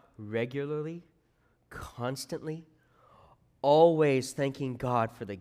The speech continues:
gift of salvation, the work of God in the gospel. Do not for one second overlook the seed of faith in Christ Jesus in your brothers and sisters around you.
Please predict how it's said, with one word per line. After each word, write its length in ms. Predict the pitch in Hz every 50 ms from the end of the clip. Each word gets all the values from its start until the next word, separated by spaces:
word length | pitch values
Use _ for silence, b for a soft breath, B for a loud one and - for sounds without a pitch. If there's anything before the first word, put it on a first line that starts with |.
| - _
gift 340 | - 127 131 131 131 - -
of 100 | - 123
salvation, 880 | - - - 123 110 104 92 92 101 101 92 - - - 98 92 90 92 b b b b b b b
the 100 | 107 107
work 500 | 101 95 101 117 127 139 139 139 - -
of 200 | 127 117 - _
God 320 | - 110 110 113 110 110
in 100 | 107 104
the 80 | 98 101
gospel. 640 | 98 - 98 95 98 - - - - - - 98 _ _ _ _ b b b b b b
Do 100 | - 127
not 460 | 135 147 156 170 170 - - - -
for 100 | - 147
one 380 | 135 135 139 139 135 135 135 - -
second 580 | - - - - - 151 139 - - 135 117 101 B B B B _
overlook 560 | 131 139 135 135 147 139 147 151 147 151 -
the 60 | 120
seed 680 | - - - - - - - 185 185 196 208 202 196
of 160 | - - 127 117
faith 840 | - - - - - - - 151 190 208 160 113 110 - - - b b b b b b b b _
in 140 | - 151 151
Christ 420 | 151 - - 147 135 127 - -
Jesus 500 | - 127 117 110 - 107 98 - - - b b b b b b
in 100 | 131 131
your 100 | 135 131
brothers 480 | 120 131 131 135 131 135 143 139 123 127
and 120 | 120 113
sisters 420 | - - 135 - - - 117 101
around 300 | 98 95 95 95 92 90
you. 140 | 87 101 101